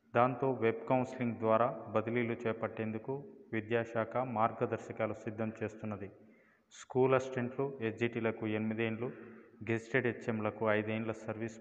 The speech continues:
పూర్తి చేసుకున్న వారికి బదిలీలు తప్పనిసరి కాగా, రెండేండ్ల సర్వీస్ పూర్తయిన వారు కూడా బదిలీలను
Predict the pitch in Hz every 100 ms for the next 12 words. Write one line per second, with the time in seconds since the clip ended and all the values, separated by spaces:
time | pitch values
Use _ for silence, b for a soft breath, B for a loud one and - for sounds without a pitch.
0 | - 113 - 110 110 - - 107 101 104
1 | 104 - 127 117 107 117 110 - 107 -
2 | 113 - 107 - 104 104 135 B B B
3 | B - 107 113 123 139 139 127 - 113
4 | 120 - - 110 - 110 107 104 107 107
5 | 110 113 113 110 107 113 113 107 113